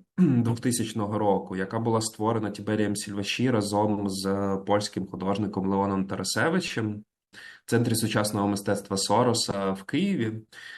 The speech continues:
Це було дві кімнати, які зробив, е, зробили Тіберій і Леон,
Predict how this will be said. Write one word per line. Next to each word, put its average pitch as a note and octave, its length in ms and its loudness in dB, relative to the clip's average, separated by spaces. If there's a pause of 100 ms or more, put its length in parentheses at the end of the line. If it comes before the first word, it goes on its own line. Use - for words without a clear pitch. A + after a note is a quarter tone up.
(100)
Це A2+ 100 0
було A2+ 180 4
дві A2 200 2
кімнати, B2+ 500 2
які A2+ 200 0
зробив, A2+ 520 -2
е, G2+ 260 0
зробили G2+ 500 0
Тіберій G#2 580 2
і G2 420 0
Леон, G2+ 640 2